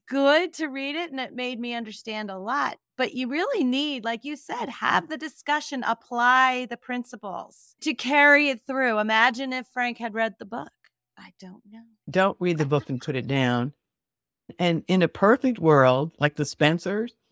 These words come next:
Speaker 2: everybody would read the book. You would do a Zoom conversation. You would
Speaker 1: Mm.
Speaker 2: involve your parents and say, "So what are you thinking about doing?" Or you, you know, let's say they're not even retired yet. "When you retire,"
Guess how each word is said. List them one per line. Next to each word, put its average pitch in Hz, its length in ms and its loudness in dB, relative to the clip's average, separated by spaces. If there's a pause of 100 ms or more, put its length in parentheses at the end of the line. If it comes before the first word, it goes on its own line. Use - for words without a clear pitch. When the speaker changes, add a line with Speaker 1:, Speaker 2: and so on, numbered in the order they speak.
(380)
Speaker 2:
everybody 240 400 6
would 262 160 6
read 185 240 4
the 175 80 0
book. 127 280 0 (440)
You 165 160 0
would 170 120 4
do 214 160 4
a 262 60 4
Zoom 196 340 0
conversation. 123 840 -6 (420)
You 160 180 -2
would 170 120 4
Speaker 1:
Mm. 170 40 2
Speaker 2:
involve 175 460 2
your 233 160 -4
parents 127 600 -10
and 147 260 -8
say, 147 400 -6
"So 185 200 -10
what 214 220 -2
are 339 180 0
you 311 140 0
thinking 135 440 -6
about 120 320 -8
doing?" 117 320 -8
Or 120 120 -6
you, 127 280 -10
you 139 160 -10
know, 113 280 -8
let's 143 280 -14
say 170 120 0
they're 147 120 0
not 143 240 -2
even 135 220 -8
retired 131 480 -8
yet. 113 200 -12
"When 190 260 0
you 226 120 -2
retire," 220 600 -8